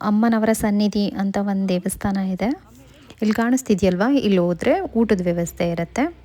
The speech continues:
ಪ್ರತಿ ಡೇ ಇರತ್ತೆ. ಮಧ್ಯಾಹ್ನ ಮೂರು ಗಂಟೆಗೆ ಕ್ಲೋಸ್ ಆಗುತ್ತಂತೆ. ಇದು ಡೌನ್ ಎಂಟ್ರೆನ್ಸ್ ಬೆಟ್ಟಕ್ಕೆ ಹೋಗೋ ಪ್ಲೇಸು.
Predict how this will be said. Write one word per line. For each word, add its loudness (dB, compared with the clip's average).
ಪ್ರತಿ 0
ಡೇ -2
ಇರತ್ತೆ. -4
ಮಧ್ಯಾಹ್ನ 0
ಮೂರು 0
ಗಂಟೆಗೆ 0
ಕ್ಲೋಸ್ -2
ಆಗುತ್ತಂತೆ. -2
ಇದು 6
ಡೌನ್ 6
ಎಂಟ್ರೆನ್ಸ್ 2
ಬೆಟ್ಟಕ್ಕೆ 0
ಹೋಗೋ 2
ಪ್ಲೇಸು. -2